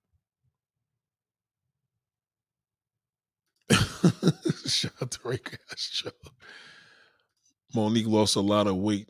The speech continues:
Monique's on drugs. Monique's on crack, man. Fuck Monique. Y'all need to, don't take no advice for fucking Monique. Monique is a fucking busted bitch.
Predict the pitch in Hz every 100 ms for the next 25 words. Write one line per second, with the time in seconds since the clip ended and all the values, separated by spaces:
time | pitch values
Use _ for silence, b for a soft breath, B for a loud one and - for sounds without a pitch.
0 | - 175 220 233 - 208 143 120 107 80
1 | - - - _ _ _ _ _ _ _
2 | _ _ _ _ _ _ _ 143 139 170
3 | 214 214 190 - 190 202 - 87 92 -
4 | _ _ _ - 170 - 92 82 80 -
5 | _ _ _ _ _ _ _ _ _ -
6 | 135 156 156 143 160 190 190 117 156 175
7 | 151 139 127 - 104 - 123 107 101 92
8 | 87 85 95 117 135 104 98 - 107 98
9 | 92 92 87 120 135 - 107 92 82 -